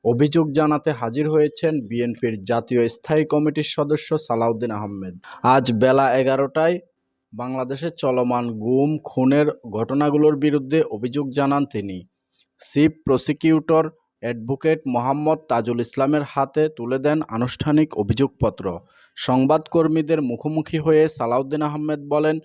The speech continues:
"গুম, খুনের মতো মানবতা বিরোধী অপরাধের বিচার হওয়া উচিত আন্তর্জাতিক মানদণ্ডে।"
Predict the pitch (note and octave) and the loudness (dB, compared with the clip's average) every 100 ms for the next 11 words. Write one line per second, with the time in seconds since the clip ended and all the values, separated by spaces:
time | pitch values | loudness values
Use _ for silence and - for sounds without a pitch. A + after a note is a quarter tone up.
0 | _ _ _ _ _ F#2+ G2 A#2+ B2+ - | _ _ _ _ _ -12 -6 -4 -6 -6
1 | C3+ D3 D#3 D#3 D3+ D3+ D3 B2 A#2 A2 | -2 0 2 0 0 0 0 -4 -4 -2
2 | A2+ - A#2+ A2+ G2 A#2 C3+ D3+ D#3+ - | -4 -2 -4 -4 -4 -4 -2 0 0 -2
3 | - C#3 C#3 C#3 D3+ B2 A#2+ - B2 A2+ | -6 -2 -2 0 -2 -2 -10 -4 -4 -4
4 | A2 A#2+ E3+ C3 - D3 D3 - A#2+ A2+ | 0 0 0 -4 -6 -6 -8 -8 -10 -10
5 | - A2 G2+ A2+ - D#3 - A#2 A2 G#2+ | -8 -8 -6 -6 -6 -10 -6 -6 -6 -6
6 | G#2 G2 F#2 | -8 -8 -12